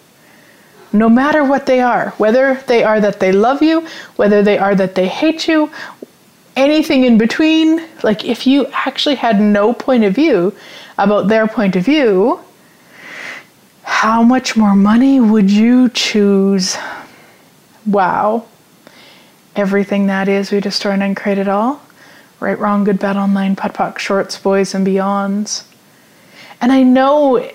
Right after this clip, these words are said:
a lot of you listening are probably kind of going into the defense of, "No, Glenyce, I don't care what other people think. No, that won't, wouldn't matter to me. It doesn't matter to me. I want more money. That's all I want." Like, I, I get that.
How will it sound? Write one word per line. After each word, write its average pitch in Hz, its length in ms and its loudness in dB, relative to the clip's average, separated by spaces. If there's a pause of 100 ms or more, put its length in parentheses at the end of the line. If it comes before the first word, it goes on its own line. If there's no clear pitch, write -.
a 233 100 0
lot 220 380 2
of 220 280 -2
you 214 280 2
listening 226 600 0
are 196 100 0
probably 262 560 0
kind 208 240 -2
of 196 100 -2
going 202 300 0
into 196 260 0
the 185 100 0
defense 196 480 -2
of, 196 160 -2 (340)
"No, 285 160 0
Glenyce, 226 320 0
I 233 40 0
don't 269 180 0
care 320 200 -2
what 277 140 2
other 208 140 0
people 190 240 -2
think. 175 200 -6
No, 294 220 2
that 214 100 2
won't, 262 220 2
wouldn't 294 280 2
matter 285 300 0
to - 160 -4
me. 185 200 0 (300)
It 220 60 0
doesn't 311 260 0
matter 294 300 0
to 247 140 0
me. 190 240 0 (280)
I 254 120 2
want 302 260 2
more 330 180 2
money. 311 300 2
That's 247 280 0
all 302 200 4
I 294 140 4
want." 262 360 2
Like, 247 200 0
I, 220 280 -2
I 214 120 2
get 220 340 -2
that. 370 420 -2